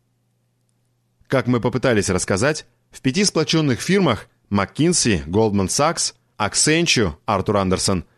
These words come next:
Hewitt Associates, Latham энд Watkins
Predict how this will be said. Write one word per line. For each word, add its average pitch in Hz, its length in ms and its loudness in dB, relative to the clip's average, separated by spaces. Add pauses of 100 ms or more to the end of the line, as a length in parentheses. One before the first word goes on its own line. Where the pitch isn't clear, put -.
(160)
Hewitt 131 220 2
Associates, 120 720 0
Latham 98 460 0
энд 101 180 0
Watkins 185 540 0